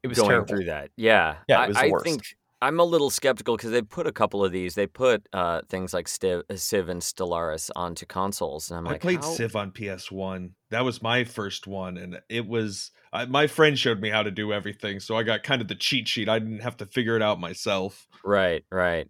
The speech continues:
Speaker 2: But it's like, it's just hard to navigate some of those, 'cause it's very much, you have to be, you're kind of in menus and, uh, and, and sifting through,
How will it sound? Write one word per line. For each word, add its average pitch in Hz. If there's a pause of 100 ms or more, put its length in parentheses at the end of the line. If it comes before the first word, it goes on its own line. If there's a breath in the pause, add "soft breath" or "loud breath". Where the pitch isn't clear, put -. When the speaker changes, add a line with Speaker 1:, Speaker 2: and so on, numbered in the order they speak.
(560 soft breath)
Speaker 2:
But 131
it's 143
like, 139
it's 127
just -
hard 135
to 101
navigate 92
some 87
of 82
those, 78
'cause 95
it's 92
very 123
much, 120
you 113
have 107
to 110
be, 95
you're 92
kind 104
of 90
in 107
menus 90
and, 82
uh, 78
and, 80
and 85
sifting 101
through, 85